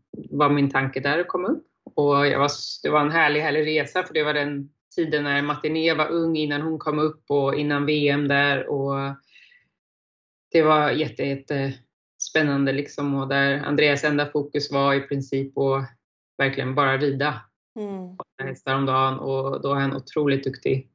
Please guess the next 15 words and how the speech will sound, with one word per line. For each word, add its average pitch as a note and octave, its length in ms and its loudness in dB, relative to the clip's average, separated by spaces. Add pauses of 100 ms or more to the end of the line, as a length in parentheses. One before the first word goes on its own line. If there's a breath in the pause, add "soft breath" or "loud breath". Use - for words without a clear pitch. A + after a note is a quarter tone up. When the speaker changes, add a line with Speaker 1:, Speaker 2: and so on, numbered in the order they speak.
(120)
Speaker 1:
ryttare C#3+ 360 2
faktiskt, C3+ 420 -4
när C3+ 120 -4
liksom C#3 300 -2
det C#3 120 4
är C3+ 60 4
hans C3+ 200 -2
fokus. D3+ 500 0 (680 loud breath)
Så - 100 0
att D#3+ 100 2
jag D3+ 100 4
lärde D3 200 4
mig C#3+ 140 -2
enormt D3 420 -2
mycket. B2 300 -6